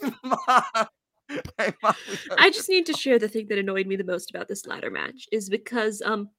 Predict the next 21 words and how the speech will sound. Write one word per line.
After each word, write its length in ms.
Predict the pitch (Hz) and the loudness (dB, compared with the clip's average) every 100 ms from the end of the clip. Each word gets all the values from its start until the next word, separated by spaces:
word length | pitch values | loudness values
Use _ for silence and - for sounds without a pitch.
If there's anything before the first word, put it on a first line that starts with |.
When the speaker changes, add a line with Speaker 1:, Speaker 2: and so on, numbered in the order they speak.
| _ _ - | _ _ -4
Speaker 2:
all 120 | 247 | -2
of 40 | 349 | -2
a 40 | |
sudden, 440 | 415 240 220 226 233 | -4 -2 -2 -2 -4
towards 400 | - 175 185 - | -2 -2 -2 -2
the 180 | 285 220 | -2 0
end, 320 | 160 156 170 - | -2 -4 -4 0
A 160 | 208 | 2
J 220 | 208 269 269 | 2 2 2
is 120 | 226 | 0
climbing 540 | - 220 208 208 214 | -2 0 2 0 -2
and 100 | 226 | -2
he's 220 | 226 220 | -2 0
reaching 420 | 208 214 - 269 233 | -2 -2 -4 -4 -2
up 140 | 240 _ | -4 _
for 120 | 226 | -12
the 80 | 226 | -10
reindeer 440 | 214 220 220 220 220 | -8 -8 -6 -6 -4
mask 640 | 208 196 208 208 - - - | -2 -2 -2 -6 -12 -18 -12
or 80 | 220 | -6
whatever. 440 | 214 214 214 262 | -2 0 -2 -4